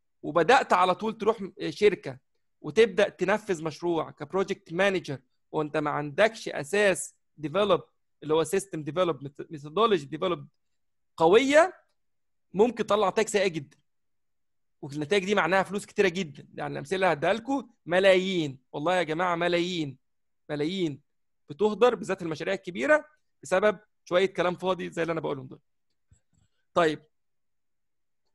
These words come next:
أحيانًا بقى لما بتعمل الديفلوبمنت وتيجي تعمل له امبلمنتيشن، بتلاقي فيه صعوبة، وبتلاقي فيه إهدار لل-، للوقت،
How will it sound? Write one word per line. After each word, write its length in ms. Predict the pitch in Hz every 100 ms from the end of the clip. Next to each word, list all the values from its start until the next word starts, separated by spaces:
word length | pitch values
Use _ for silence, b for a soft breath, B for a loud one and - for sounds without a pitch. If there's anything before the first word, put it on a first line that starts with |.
| _ -
أحيانًا 320 | 165 226 302
بقى 440 | 302 302 277 247 - -
لما 160 | 165
بتعمل 340 | 160 262 285 247
الديفلوبمنت 720 | 165 175 185 165 147 127 - _ _ _ _ _ _ -
وتيجي 300 | 165 285 370
تعمل 320 | 208 214 254
له 140 | 240
امبلمنتيشن، 800 | 196 175 170 160 170 208 208 277 - _ _ 165
بتلاقي 300 | 170 214 214
فيه 100 | 214
صعوبة، 540 | 165 196 185 147 123 _ _ _ _ _ _ _ _ _ -
وبتلاقي 480 | 160 165 226 233 220
فيه 440 | 220 240 233 - _ _ _ _ _ 180
إهدار 680 | 156 147 196 214 220 185 -
لل-، 380 | 170 160 156 151
للوقت، 600 | 156 156 151 196 -